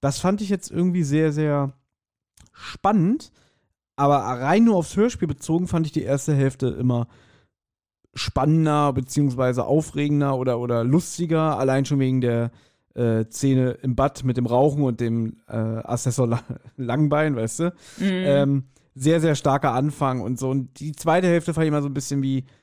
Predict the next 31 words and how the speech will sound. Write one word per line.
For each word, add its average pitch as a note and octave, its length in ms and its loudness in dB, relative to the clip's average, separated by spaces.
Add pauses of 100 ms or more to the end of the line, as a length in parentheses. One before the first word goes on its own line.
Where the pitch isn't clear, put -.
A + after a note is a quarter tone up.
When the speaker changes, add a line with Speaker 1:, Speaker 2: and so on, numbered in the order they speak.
(320)
Speaker 1:
nach B2 100 2
dem C3 40 4
Motto, B2+ 400 2
ähm, B2 320 0
das B2 180 0
Highlight D#3 300 2
ist D3+ 140 -4
jetzt C3+ 100 -4
schon C#3 120 0
vorbei B2+ 500 2
und B2+ 100 0
jetzt A#2+ 180 -6
lass A#2+ 200 -2
ich's B2 100 -6
noch A#2 160 0
zu - 160 -6
Ende A#2 220 -2
laufen, F2+ 400 -6
so, F2+ 120 -12
weißt F#2+ 260 -8
du, - 20 0
Speaker 2:
Mhm, D3+ 80 0
Speaker 1:
ja? A2+ 220 -4 (220)
Speaker 2:
mhm. E3+ 460 -8
Speaker 1:
Deswegen C#3+ 640 -2
hatte C#3 240 -4
ich C#3 60 0
ja C3+ 60 0
vorhin C3 200 -2
schon D3 140 0
gesagt, B2 420 0